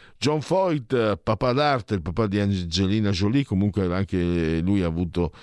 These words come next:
quattro nomination e un Oscar. Marianne Faithfull, una groupie, è stata l'amorosa di, di non so quanti dei tre Rolling Stones.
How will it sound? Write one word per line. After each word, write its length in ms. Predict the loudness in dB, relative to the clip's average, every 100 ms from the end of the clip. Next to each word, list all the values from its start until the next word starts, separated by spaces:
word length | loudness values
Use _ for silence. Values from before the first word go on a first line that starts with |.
| -20 -14
quattro 260 | -4 -2 -2
nomination 580 | 0 0 0 0 -2 -2
e 80 | 0
un 180 | 0 2
Oscar. 640 | 0 -2 -2 0 0 0
Marianne 920 | 0 0 0 -2 -2 -2 -2 -2 -4 -8
Faithfull, 1000 | -16 -12 -2 -2 -2 -6 -4 -2 0 0
una 720 | 0 0 -2 -4 -6 -4 -2
groupie, 680 | 0 2 0 -2 -2 -2 -2 -8 -20 -14
è 60 | -6
stata 260 | -4 -2
l'amorosa 1120 | 0 2 2 2 0 0 0 0 0 -2 -4 _
di, 260 | -8 -4 -2
di 240 | -2 -2
non 160 | 0 0
so 120 | -2
quanti 360 | -2 -2 -2 -2
dei 140 | -4
tre 300 | -4 -2 0
Rolling 280 | 0 0 -2
Stones. 640 | 0 -2 0 -2 -2 -2